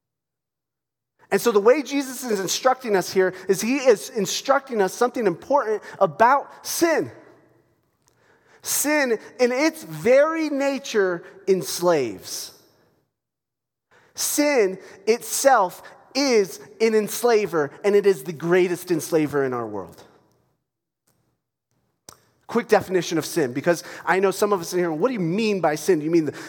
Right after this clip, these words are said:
these things or those things or what?" Here's a quick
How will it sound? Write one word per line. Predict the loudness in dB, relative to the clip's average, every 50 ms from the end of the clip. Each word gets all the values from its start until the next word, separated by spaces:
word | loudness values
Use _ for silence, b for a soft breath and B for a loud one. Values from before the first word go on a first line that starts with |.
| B
these | B -2 -2 -2 -2
things | -2 0 0 0 0 -2
or | -4
those | 0 2 2 2 2 2
things | 0 -2 0 0
or | -4
what?" | 2 4 4 4 2 B B B B 0 2
Here's | 0 -2 -2 -2 -2 0 0 0
a |
quick | -2 -2 -6 -2 0 2 2 2 0 -4 -16